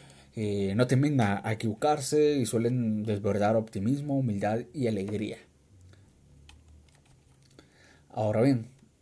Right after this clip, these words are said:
eh, ¿cómo s-, eh, explicamos, obviamente, tener un tipo de autoestima y n-, un tipo y no otro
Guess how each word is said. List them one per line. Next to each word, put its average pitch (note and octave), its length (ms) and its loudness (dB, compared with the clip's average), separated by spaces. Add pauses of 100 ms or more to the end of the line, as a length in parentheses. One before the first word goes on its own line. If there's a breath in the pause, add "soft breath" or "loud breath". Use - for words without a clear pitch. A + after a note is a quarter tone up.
(800)
eh, B2 420 2
¿cómo F3+ 240 2
s-, G#3 200 -2
eh, A#2 340 0
explicamos, A#2+ 680 -4
obviamente, B2 680 0 (260)
tener G2+ 460 -4
un B2 160 -2
tipo C3 260 2
de B2+ 80 8
autoestima B2 760 -4 (720 soft breath)
y A#2+ 140 -6
n-, G#2 480 -6 (440)
un B2+ 160 -4
tipo D#3+ 460 -4
y A#2+ 80 -6
no G2+ 180 -2
otro G#2+ 360 -4